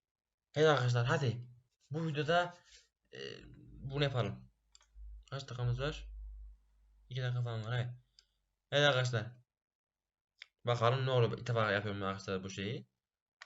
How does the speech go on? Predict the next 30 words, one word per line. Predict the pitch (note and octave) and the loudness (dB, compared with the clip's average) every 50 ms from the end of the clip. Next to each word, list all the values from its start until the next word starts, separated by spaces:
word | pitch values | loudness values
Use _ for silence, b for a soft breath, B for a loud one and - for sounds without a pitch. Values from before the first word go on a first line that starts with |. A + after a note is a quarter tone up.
| _ _ | _ _
Zaten | - G#2+ G#2+ G#2+ G#2+ | -4 0 0 2 0
ilk | G#2+ | 0
defa | - A2+ G#2 G#2 | -4 -6 -4 -2
yapıyorum. | G2 G2 F#2+ G2 G2+ A2 B2 B2+ | -2 -2 -4 -4 -6 -4 -4 -4
Bu | B2+ | -2
ne? | B2 B2 B2 B2 - - - - _ - _ _ _ _ _ - _ - _ - - _ _ _ _ _ _ _ - - _ _ _ _ - | -2 -2 -4 -4 -8 -12 -18 -20 _ -20 _ _ _ _ _ -20 _ -20 _ -20 -20 _ _ _ _ _ _ _ -20 -20 _ _ _ _ -6
E, | G#2+ G#2+ A2 A2+ | -4 -2 -2 -2
şu | - - | 0 2
anki | C#3 C#3 C#3 C#3 C#3 D3 | 4 4 4 4 2 0
bekleme | C3+ B2+ B2 C#3 C3+ C3 | -2 -2 -2 -2 -2 -2
sırası | B2+ - A#2 A#2 A#2+ - D3 | -2 0 -2 -2 0 -2 -2
formasyonlar. | - C#3 C3 B2+ C3 C3 B2+ B2 - C3 B2+ B2+ B2+ C3 D#3+ F3+ - - _ _ _ | -2 -2 0 0 -2 -2 -4 -2 -2 0 0 2 0 0 -2 -4 -8 -14 _ _ _
Formasyon | _ - A#2+ B2 B2 B2 B2 B2 B2 - C3+ C#3 C3+ C3 | _ 0 2 2 4 4 4 4 2 2 0 -2 -2 0
ne | B2 | 0
demek | A#2+ B2 C3 B2 - | 0 0 -2 -4 -4
bilmiyorum. | A#2+ A#2+ A2+ G#2 G#2+ C3 F3 F#3+ - _ _ _ _ _ _ _ _ _ | -4 -2 -2 -2 -2 -4 -6 -10 -14 _ _ _ _ _ _ _ _ _
Formasyonlar | - C3 B2+ B2+ B2 B2 B2 B2 B2 A#2+ A#2 A#2 D3+ | -2 0 2 4 2 2 2 0 0 0 0 -2 -4
saldırı | - - - B2+ A#2+ B2 C3 | -4 -2 0 2 2 2 2
başlatmak | C3 B2+ B2+ - B2 C3+ C3 A#2+ | 0 -2 -4 -4 -6 -6 -4 -4
üzere. | A2 G#2+ A2 A2+ | -4 -2 -2 -2
Anam, | A#2+ - - A2+ A#2 A#2 B2 B2 | -4 -4 -4 -4 -2 -2 0 0
anam, | A#2+ A#2+ B2+ C3 A#2 A2+ | 0 0 0 0 -2 -4
anam, | A2+ B2+ C3+ B2+ B2 | -4 -4 -4 -4 -4
anam, | B2 B2+ B2+ - | -4 -4 -4 -6
anam. | A#2+ A#2+ A2+ G#2+ F#2+ F#2 - | -8 -8 -8 -8 -12 -8 -6
Evet, | G#2+ G2 F#2 F#2+ _ _ | -6 -6 -6 -8 _ _
onayla. | - A#2 A#2 G2+ F#2+ F#2+ G#2+ C3+ D#3+ - | -4 -2 -2 -2 -2 -4 -6 -8 -8 -8
Tamam. | - G#2 F2 - - _ _ _ _ _ _ _ _ _ _ _ _ _ _ _ _ _ _ _ _ _ - - _ _ _ _ _ _ _ _ _ _ _ _ _ _ _ _ _ _ _ _ - _ _ _ _ _ _ _ _ _ _ _ _ _ _ _ _ _ _ _ _ - | -8 -8 -8 -8 -12 _ _ _ _ _ _ _ _ _ _ _ _ _ _ _ _ _ _ _ _ _ -20 -20 _ _ _ _ _ _ _ _ _ _ _ _ _ _ _ _ _ _ _ _ -20 _ _ _ _ _ _ _ _ _ _ _ _ _ _ _ _ _ _ _ _ -6
Ben | - A2 | -4 -4
sızandır. | G#2+ A2 G#2+ A2 G2+ G2 F#2+ A#2 D#3 - - - - _ | -2 0 2 2 2 2 0 -2 -2 -2 -6 -8 -10 _